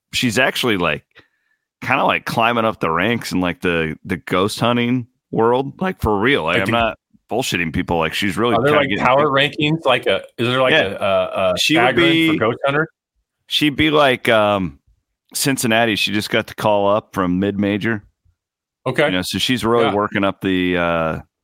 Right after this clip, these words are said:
Speaker 1: working up the totem pole there. So, like, good for her. Like, I, she great gal, and she's gonna join me, and we're gonna. So if you guys have any questions about the paranormal, uh, feel free to tweet 'em at me at Chris M Williams. And I have an expert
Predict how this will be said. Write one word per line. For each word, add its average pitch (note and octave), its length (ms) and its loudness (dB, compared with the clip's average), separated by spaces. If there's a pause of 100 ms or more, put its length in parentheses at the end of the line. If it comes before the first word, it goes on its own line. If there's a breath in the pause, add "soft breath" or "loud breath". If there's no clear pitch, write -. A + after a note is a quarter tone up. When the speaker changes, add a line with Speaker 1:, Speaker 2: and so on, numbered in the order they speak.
Speaker 1:
working G#2 260 -4
up G2 100 -4
the - 80 -10
totem G#2+ 340 0
pole E2+ 240 -2
there. D#2 220 -4
So, E2 200 -2
like, E2 240 -2
good G#2+ 160 -4
for F#2 120 -2
her. F2+ 300 -2 (160)
Like, E2+ 140 -4
I, F#2 240 0 (260)
she G#2+ 260 -4 (180)
great A#2 260 0
gal, G#2+ 400 4
and F2 140 -2
she's G2+ 200 -4
gonna F#2+ 180 0
join F#2 280 0
me, F#2 160 2
and F2+ 100 0
we're F#2+ 140 -2
gonna. F2 220 0 (260 loud breath)
So - 120 -4
if A#2+ 80 -4
you C3+ 80 0
guys A3 140 0
have E3+ 120 0
any B2 380 -2 (140)
questions G#2 440 0
about G2 180 0
the - 60 -20
paranormal, F#2+ 680 -2 (760)
uh, - 220 -2
feel - 220 0
free A2+ 240 0
to - 20 -8 (100)
tweet A#2+ 220 -2
'em D#2+ 120 0
at D2+ 140 -2
me E2+ 120 0
at F#2 140 0
Chris - 260 -4
M E2+ 140 2
Williams. E2+ 420 -2 (100)
And G2+ 160 -2
I A#2+ 140 2
have B2+ 220 2
an F#2+ 120 -2 (140)
expert - 500 -2